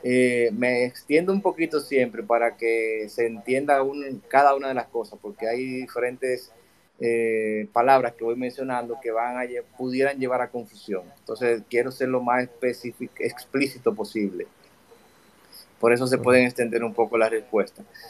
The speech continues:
Speaker 1: Entonces, esa parte del ojo que se llama el nervio óptico tiene una parte central que se llama la excavación, que es la zona a través de la cual entran los vasos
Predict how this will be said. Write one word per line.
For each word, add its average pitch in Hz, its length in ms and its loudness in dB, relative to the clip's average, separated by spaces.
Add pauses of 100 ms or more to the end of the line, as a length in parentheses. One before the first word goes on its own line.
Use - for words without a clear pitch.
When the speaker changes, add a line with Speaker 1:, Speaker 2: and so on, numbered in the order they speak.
(120)
Speaker 1:
Entonces, 143 480 4
esa 156 380 2
parte 180 320 0
del 165 200 -6
ojo 131 260 -4
que 120 80 -10
se 120 140 -18
llama 139 280 -4
el 139 140 -8
nervio 139 420 -4
óptico 113 320 -12
tiene 120 220 -10
una 135 220 -4
parte 131 360 -2
central 117 540 -6
que 113 120 -10
se 113 140 -14
llama 120 240 -2
la 123 180 -2
excavación, 110 840 -4 (420)
que 120 160 2
es 127 140 -2
la 139 140 -2
zona 139 380 -2
a 123 140 0
través 123 400 -4
de 123 80 -2
la 117 160 -2
cual 123 340 -4 (340)
entran 127 680 -4 (340)
los 107 280 -6
vasos 143 420 4